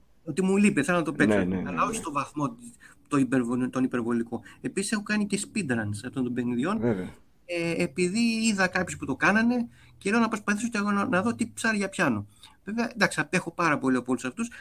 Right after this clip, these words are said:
Speaker 1: αλλά μ' αρέσει η διαδικασία ότι βελτιώθηκα, ότι κατέβασα το χρόνο μου, το δοκίμασα και αυτό να έχω να λέω, στο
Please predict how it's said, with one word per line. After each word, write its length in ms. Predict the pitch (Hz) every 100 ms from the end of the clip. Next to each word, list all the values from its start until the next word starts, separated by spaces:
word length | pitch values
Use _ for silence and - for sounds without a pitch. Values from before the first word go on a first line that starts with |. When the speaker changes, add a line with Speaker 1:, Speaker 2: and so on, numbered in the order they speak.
| -
Speaker 1:
αλλά 200 | 170 170
μ' 100 | 170
αρέσει 360 | 190 254 - 180
η 20 |
διαδικασία 800 | 165 156 156 143 - 175 147 131 - - -
ότι 520 | 147 151 - 151 151 139
βελτιώθηκα, 720 | 156 147 147 180 165 - 143
ότι 140 | -
κατέβασα 400 | 139 135 156 147
το 80 | -
χρόνο 260 | 139 160 147
μου, 140 | 143 -
το 140 | 180
δοκίμασα 500 | 170 170 208 151 139
και 80 | 131
αυτό 140 | 170
να 100 | 165
έχω 180 | 147 131
να 100 | 120
λέω, 160 | 120
στο 140 | 117